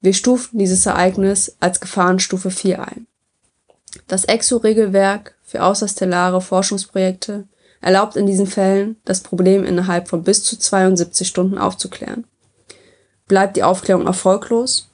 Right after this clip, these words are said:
so muss die Expedition unverzüglich abgebrochen werden. Das verbliebene Einsatzteam konnte somit unglücklicherweise die Suche nach der Raumkapsel von Sol X zwei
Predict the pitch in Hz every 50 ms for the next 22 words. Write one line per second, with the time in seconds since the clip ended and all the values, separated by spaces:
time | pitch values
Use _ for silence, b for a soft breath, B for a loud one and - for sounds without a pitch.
0 | _ _ - - 180 185 190 202 202 - - - 185 - - - 175 170 165 165
1 | - 180 175 180 175 - 160 190 185 - 202 185 - - 190 202 185 - - 180
2 | 185 - 175 - - 180 - - - - - - - - - 233 - _ _ _
3 | _ _ B B B B B B _ _ _ _ _ _ _ - 180 185 - -
4 | 196 175 180 202 233 247 240 226 - - - 196 208 202 202 196 202 - - -
5 | 208 202 202 202 214 - - 190 185 185 175 170 185 185 190 196 190 185 190 -
6 | - - _ - 196 220 196 208 190 208 185 202 196 175 170 175 175 180 175 185
7 | 185 180 190 202 - 175 175 170 180 196 196 208 180 170 185 185 175 170 170 180
8 | 180 190 - 196 185 185 - - 185 180 180 190 226 - _ - 180 165 160 -
9 | 180 180 - - 185 185 - - - - 165 165 170 170 185